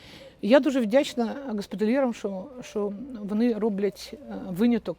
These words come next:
і готують дуже часто, е, на підготовки. Навіть не ро-,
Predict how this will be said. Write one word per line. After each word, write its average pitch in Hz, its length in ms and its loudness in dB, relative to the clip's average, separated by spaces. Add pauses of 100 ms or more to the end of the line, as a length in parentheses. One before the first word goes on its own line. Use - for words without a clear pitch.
і 196 220 -4
готують 196 400 -2
дуже 175 220 -6
часто, 185 580 -4 (500)
е, 180 300 -6 (160)
на 190 380 -2
підготовки. 190 580 -4
Навіть 196 280 -2
не 196 360 -2
ро-, 196 140 -2